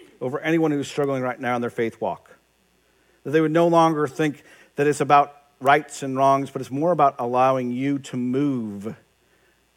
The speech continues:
and discern in their life where you're leading. And so, Lord, I pray your blessing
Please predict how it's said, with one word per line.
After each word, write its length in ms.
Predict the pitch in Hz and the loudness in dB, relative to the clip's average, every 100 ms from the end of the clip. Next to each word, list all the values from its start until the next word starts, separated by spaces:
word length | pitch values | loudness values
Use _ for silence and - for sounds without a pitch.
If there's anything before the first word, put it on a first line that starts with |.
| _ | _
and 80 | 120 | -10
discern 540 | 120 - 151 147 139 | -10 -4 -2 0 0
in 120 | 123 113 | -2 -2
their 220 | 127 127 | 0 2
life 440 | 117 101 - - _ _ _ _ _ _ _ _ _ _ _ _ _ _ _ _ _ _ | 0 -2 -6 -20 _ _ _ _ _ _ _ _ _ _ _ _ _ _ _ _ _ _
where 220 | - 123 123 | -6 -2 0
you're 180 | 117 | -2
leading. 320 | 110 98 85 - _ _ _ _ _ _ _ _ _ _ _ _ _ _ _ | -6 -8 -12 -20 _ _ _ _ _ _ _ _ _ _ _ _ _ _ _
And 100 | - | -14
so, 120 | - 143 | -6 0
Lord, 200 | 139 127 | 2 2
I 80 | |
pray 260 | 117 - 139 | 0 0 0
your 100 | 127 | 0
blessing 440 | 110 135 131 113 | 0 0 -2 -8